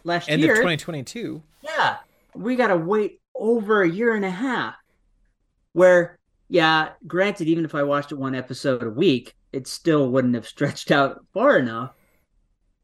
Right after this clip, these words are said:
Speaker 1: But, you know, that could have been prolonged a little bit more. Uh, a-, and so I, I feel like we, we, we lose something. Plus, there isn't that really cool thing, you know,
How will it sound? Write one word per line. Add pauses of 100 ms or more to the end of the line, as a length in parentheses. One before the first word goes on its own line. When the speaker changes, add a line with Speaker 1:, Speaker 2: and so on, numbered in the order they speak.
(200)
Speaker 1:
But, (1160)
you
know,
that
could
have
been
prolonged
a
little
bit
more. (760)
Uh,
a-,
and
so
I,
I
feel
like
we, (140)
we, (340)
we
lose
something. (280)
Plus,
there
isn't
that
really
cool
thing, (500)
you
know,